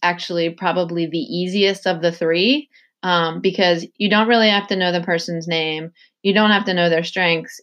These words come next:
You just have to know how to formulate a question. And I bet you everybody listening knows how to do that. Um, and I have to be honest, I used to go to, um, coffee hours or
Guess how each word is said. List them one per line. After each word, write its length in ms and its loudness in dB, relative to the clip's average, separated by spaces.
You 120 0
just 200 2
have 140 0
to 100 -2
know 160 0
how 80 0
to 100 -2
formulate 400 -6
a 80 -8
question. 420 -6
And 100 -12
I 100 -10
bet 320 -2
you 80 0
everybody 500 -4
listening 440 -6
knows 200 -10
how 80 -2
to 80 -6
do 240 -6
that. 280 -4
Um, 380 2
and 80 4
I 60 2
have 140 -4
to 80 4
be 140 4
honest, 520 4
I 60 2
used 300 2
to 80 -2
go 360 2
to, 520 -4
um, 580 -4
coffee 360 4
hours 720 2
or 540 -4